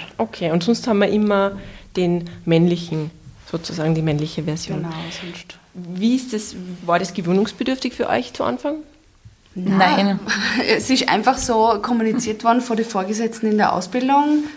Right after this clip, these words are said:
Speaker 2: das heißt so, das heißt so und fertig. Also ich, das war nicht ein Diskussionspunkt. Ich glaub,
Speaker 3: Mhm.
Speaker 2: es war eher, ich muss eher schmunzeln, wenn zu mir jemand sagt, „Frau Wachmeisterin.“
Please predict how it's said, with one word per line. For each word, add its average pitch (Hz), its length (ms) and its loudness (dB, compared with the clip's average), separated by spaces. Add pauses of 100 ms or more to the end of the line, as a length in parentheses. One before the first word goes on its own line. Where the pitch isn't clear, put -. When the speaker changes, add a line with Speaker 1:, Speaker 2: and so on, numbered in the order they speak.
Speaker 2:
das 202 180 -6
heißt 196 180 -4
so, 202 220 0
das 196 200 -4
heißt 180 220 -4
so 190 120 -4
und 233 720 -2
fertig. 156 480 -6 (420)
Also 175 140 -6
ich, 180 200 -6 (500)
das - 280 -10 (440)
war 151 180 0
nicht 160 220 0 (160)
ein 180 100 -6
Diskussionspunkt. 175 960 -4 (280)
Ich 190 80 -2
glaub, 180 160 4
Speaker 3:
Mhm. 196 60 2
Speaker 2:
es 170 100 2
war 208 220 6
eher, 190 340 4
ich 208 80 2
muss 214 240 2
eher 196 280 4
schmunzeln, 214 600 2
wenn 202 160 2
zu 202 120 -4
mir 202 140 4
jemand 208 320 4
sagt, 190 220 -4
„Frau 175 200 2
Wachmeisterin.“ 180 920 0